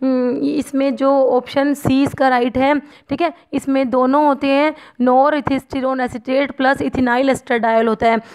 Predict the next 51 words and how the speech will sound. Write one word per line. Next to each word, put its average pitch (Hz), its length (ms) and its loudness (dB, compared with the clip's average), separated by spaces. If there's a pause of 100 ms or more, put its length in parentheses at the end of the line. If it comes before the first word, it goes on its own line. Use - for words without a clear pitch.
(160)
तो 254 80 4
इसका 262 220 -2
हो 262 140 0
जाएगा 240 220 0
both 247 400 0
A 254 380 -2
and 233 280 -2
B, 208 300 -2 (360)
ठीक 269 120 -2
है। 311 100 -2 (200)
तो 269 120 2
ये 262 100 2
जो, 277 160 0
अ, 247 420 2
ये 247 220 0
जो 285 180 -2
होती 277 240 0
है 294 100 -2
combined 247 560 -2
pill 262 300 -4
जो 285 140 -2
होती 269 220 -2
है 302 60 -2
ना, 311 80 0
उसमें 277 300 0
आती 226 260 0
है 226 100 2
ये 233 100 2
माला 226 360 2
एन 226 360 -2
जो 233 180 0
है, 247 220 0 (340)
माला 247 300 2
एन, 247 280 -4
माला 233 260 -4
डी, 233 100 -6
ये 247 140 -8
सब 262 180 -8
combined 240 480 -2
pills 240 340 -2
में 262 100 2
आती 220 300 0
है, 220 120 0
ठीक - 420 -8
है। 311 100 0 (180)
और 277 120 2
एक 269 120 2
होता 262 180 0
है 311 60 2
mini 262 280 2
pill, 247 300 0